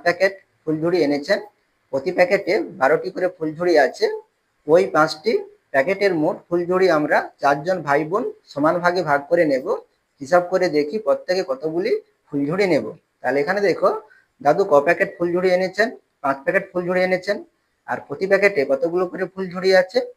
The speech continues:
বারোটি করে ফুলঝুড়ি আছে। তাহলে পাঁচ প্যাকেটে কতগুলো ফুলঝুড়ি থাকবে? তাহলে এখানে আমরা পাঁচের সঙ্গে বারো গুণ করব।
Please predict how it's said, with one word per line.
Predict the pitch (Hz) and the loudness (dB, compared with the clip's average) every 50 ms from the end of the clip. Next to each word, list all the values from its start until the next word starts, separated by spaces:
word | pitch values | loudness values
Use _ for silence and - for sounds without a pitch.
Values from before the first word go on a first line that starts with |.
| _ - | _ -8
বারোটি | 131 135 135 143 143 147 175 | -4 0 0 0 0 -2 -6
করে | 175 185 196 220 | -4 0 -2 -2
ফুলঝুড়ি | 214 - 208 196 185 196 190 190 190 | 0 -2 -6 -2 0 2 4 6 6
আছে। | 190 185 190 - 220 - _ _ _ _ _ _ _ _ - | 6 4 2 -2 -16 -20 _ _ _ _ _ _ _ _ -2
তাহলে | 139 147 175 180 | -2 0 0 0
পাঁচ | - 147 143 147 143 - | 0 2 0 0 2 0
প্যাকেটে | 180 180 202 190 185 165 - | 0 0 0 0 -2 0 0
কতগুলো | 135 135 160 160 175 180 190 180 190 - _ _ _ | 0 0 0 -2 0 -2 -2 -2 -4 -8 _ _ _
ফুলঝুড়ি | _ - 190 185 196 190 196 | _ -8 -4 -2 0 0 0
থাকবে? | 190 196 196 196 196 220 262 - | 2 2 2 2 2 -2 -6 -4
তাহলে | - 135 143 143 | -4 -6 -6 -6
এখানে | - - 165 170 | -8 -8 -6 -6
আমরা | 185 208 220 | -2 -2 -2
পাঁচের | 214 214 156 151 147 143 | -2 -2 -6 -8 -8 -12
সঙ্গে | - - 165 165 185 214 269 427 - - _ _ _ _ _ - | -12 -8 -8 -6 0 0 0 0 0 -6 _ _ _ _ _ -2
বারো | 139 139 160 175 190 | 0 2 4 4 4
গুণ | 185 208 208 202 | 2 0 -2 0
করব। | 190 202 196 190 185 | 2 4 2 4 2